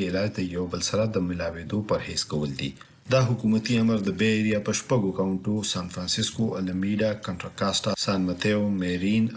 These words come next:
او سانتا کلارا کې په سختۍ سره تېره ورځ لاګو شوی. د حکومتي چارواکو مطابق د دې امر له سببه کم نه کم د اووه اعشاریه شپږ میلیون خلکو ژوند اغیزمن شوی. د دې نه وړاندې چې صورتحال نور سنګین شي، نو د کالیفورنیا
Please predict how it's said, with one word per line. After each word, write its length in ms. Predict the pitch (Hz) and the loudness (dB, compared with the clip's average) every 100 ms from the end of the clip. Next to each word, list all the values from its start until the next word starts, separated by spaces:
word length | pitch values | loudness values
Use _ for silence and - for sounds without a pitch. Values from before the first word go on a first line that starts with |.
| 110 | 0
او 20 | 110 107 | 2 2
سانتا 280 | 101 95 95 127 | 0 0 0 2
کلارا 220 | 120 87 | 2 0
کې 240 | 104 104 - | -4 -4 0
په 180 | 110 - | 0 0
سختۍ 340 | 107 - 110 - | -2 0 0 2
سره 180 | 90 95 - | -2 -4 -2
تېره 200 | 98 87 | 0 0
ورځ 280 | 85 87 - | -2 -4 -4
لاګو 240 | 80 80 - | -6 -4 -4
شوی. 180 | 78 69 - - - | -4 -6 -10 -10 0
د 180 | 120 110 | 2 2
حکومتي 460 | 110 110 110 110 117 107 | 0 2 2 2 0 2
چارواکو 400 | 98 101 - 98 | 2 2 0 -4
مطابق 340 | 95 95 107 - | -2 -2 -2 -4
د 80 | 90 | -2
دې 240 | - 104 104 | -2 0 0
امر 180 | 101 95 | 0 0
له 60 | 90 | -2
سببه 380 | 95 101 107 117 117 - | -2 -2 0 0 0 0
کم 160 | 120 107 | 2 2
نه 40 | - 110 | 0 0
کم 180 | 117 120 127 98 | 2 2 0 0
د 100 | 110 | 0
اووه 440 | 113 113 104 113 139 127 | 0 -2 0 0 0 0
اعشاریه 500 | - 104 101 110 107 104 | -2 -2 -2 0 0 0
شپږ 420 | - - 131 95 | -2 0 2 2
میلیون 320 | 98 95 95 - | 0 0 -2 -2
خلکو 280 | 98 95 101 - | -4 -2 -4 -2
ژوند 260 | 92 87 - | -2 -2 -8
اغیزمن 340 | 90 82 78 80 | -10 -8 -4 -2
شوی. 180 | - - - - - | -2 -6 -10 -12 -6
د 20 | 92 | -2
دې 100 | 92 90 | 0 0
نه 80 | 85 | 2
وړاندې 340 | 107 120 120 113 | 2 4 2 2
چې 80 | 117 - | 0 0
صورتحال 520 | 110 107 104 101 95 104 | 0 0 0 0 2 2
نور 180 | 120 - | 2 2
سنګین 360 | 113 113 117 120 | 2 4 2 2
شي، 100 | 127 123 | 2 2
نو 60 | 120 | 2
د 60 | 123 | 0
کالیفورنیا 560 | 110 101 95 95 95 | 0 0 -2 -4 -2